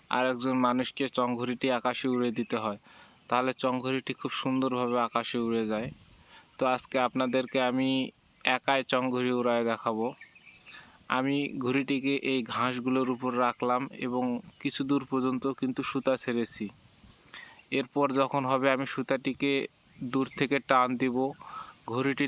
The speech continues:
তখন আপনা আপনি আকাশে উড়ে যাবে। তো দেখতে পাচ্ছেন, আমি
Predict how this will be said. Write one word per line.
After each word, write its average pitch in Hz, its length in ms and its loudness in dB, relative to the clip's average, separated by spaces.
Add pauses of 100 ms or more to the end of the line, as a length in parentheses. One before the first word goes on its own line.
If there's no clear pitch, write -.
তখন 139 320 6
আপনা 127 300 6
আপনি 135 240 6
আকাশে 127 420 2
উড়ে 113 220 4
যাবে। 107 260 0 (580)
তো - 140 -6
দেখতে 131 280 0
পাচ্ছেন, 131 380 2
আমি 131 160 4